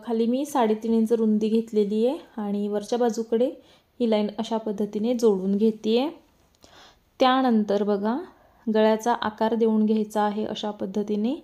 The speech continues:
बाहेरच्या बाजूकडून पण आपल्याला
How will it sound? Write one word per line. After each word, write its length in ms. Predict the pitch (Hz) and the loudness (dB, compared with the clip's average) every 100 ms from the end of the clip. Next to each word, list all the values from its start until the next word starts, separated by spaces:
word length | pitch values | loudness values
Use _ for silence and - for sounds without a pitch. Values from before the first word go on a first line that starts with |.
| _ _ _ _ _ _ _ _ - | _ _ _ _ _ _ _ _ -4
बाहेरच्या 400 | 214 214 214 220 | 0 0 0 -2
बाजूकडून 480 | 220 214 220 220 214 | -2 -2 0 0 0
पण 140 | 254 | -2
आपल्याला 480 | 254 247 208 226 | -4 -2 -2 -2